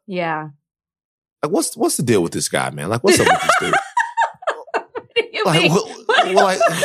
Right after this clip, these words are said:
Speaker 2: <laughs> who, like, you don't do
Speaker 1: What's the
Speaker 2: the
Speaker 1: deal with this
Speaker 2: intermittent
Speaker 1: guy?
Speaker 2: fast-, like, you don't do the intermittent fasting and the keto.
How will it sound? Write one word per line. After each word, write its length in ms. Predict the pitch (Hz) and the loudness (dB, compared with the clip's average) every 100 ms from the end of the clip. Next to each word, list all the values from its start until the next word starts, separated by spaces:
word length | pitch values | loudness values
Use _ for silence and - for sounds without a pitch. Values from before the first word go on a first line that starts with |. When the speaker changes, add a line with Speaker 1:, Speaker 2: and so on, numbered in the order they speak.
| 262 220 196 - - - | 2 2 -2 -2 -4 -10
Speaker 2:
<laughs> 200 | - - | -10 -4
who, 220 | - 254 233 | 2 4 4
like, 180 | 185 190 | 4 4
you 80 | |
don't 240 | 214 233 165 | 4 2 4
do 100 | 170 | 6
Speaker 1:
What's 140 | 180 | 6
the 60 | 165 | 6
Speaker 2:
the 60 | |
Speaker 1:
deal 120 | 247 156 | 4 4
with 120 | 170 | 6
this 140 | 156 | 4
Speaker 2:
intermittent 140 | 151 127 | 4 2
Speaker 1:
guy? 140 | 151 139 139 | 2 2 0
Speaker 2:
fast-, 60 | - - - | -6 -18 -4
like, 120 | 165 202 | 0 4
you 80 | |
don't 140 | 254 247 | 4 2
do 100 | 208 | 2
the 160 | 180 | 2
intermittent 400 | 151 147 139 123 | 2 2 2 2
fasting 440 | - 117 110 107 110 | 2 0 0 -4 -4
and 280 | 120 117 117 | -2 0 0
the 60 | 95 | -2
keto. 420 | - 73 62 62 | -4 -6 -6 -10